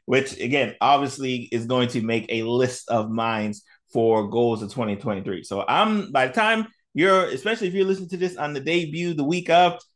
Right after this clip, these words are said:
I ain't even here, y'all. I'm not even here.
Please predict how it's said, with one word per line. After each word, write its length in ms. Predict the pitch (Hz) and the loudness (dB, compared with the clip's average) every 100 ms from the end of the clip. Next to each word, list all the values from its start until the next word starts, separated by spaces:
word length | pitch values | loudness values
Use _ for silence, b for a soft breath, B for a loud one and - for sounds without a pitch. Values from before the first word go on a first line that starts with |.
| _ _ - | _ _ -4
I 160 | 160 | 0
ain't 140 | 180 180 | 2 0
even 180 | 147 | 0
here, 160 | 151 139 | 2 0
y'all. 260 | 92 85 - _ | 0 -6 -10 _
I'm 140 | 107 | -6
not 180 | 143 156 | -2 0
even 180 | 151 143 | 0 -2
here. 400 | 156 156 156 151 | 0 2 2 -2